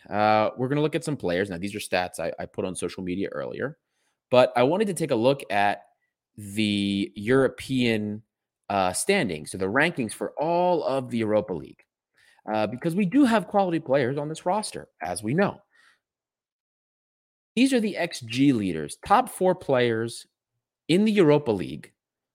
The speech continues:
for X G, expected goals. Ayoub El Kaabi is number four, and he's in pretty good company. Joao Pedro from Brighton,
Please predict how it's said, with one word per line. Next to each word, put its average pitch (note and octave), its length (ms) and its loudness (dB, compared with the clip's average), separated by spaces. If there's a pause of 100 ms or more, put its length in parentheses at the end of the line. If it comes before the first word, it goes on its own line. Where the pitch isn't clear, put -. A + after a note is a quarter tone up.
(180)
for - 200 2
X A#2+ 240 2
G, F2+ 280 -8
expected C#3 640 -4
goals. - 400 -8 (1200)
Ayoub D#3+ 380 6
El D#3 160 8
Kaabi A#2+ 420 6
is F2+ 100 -2
number A#2+ 500 0
four, - 460 -2 (380)
and F#2+ 120 -4
he's F3 200 2
in G3 100 2
pretty G3+ 300 4
good F3 180 4
company. C#3+ 480 -2 (680)
Joao F#2 220 4
Pedro G#2 280 4
from G2 180 -4
Brighton, G#2 440 -2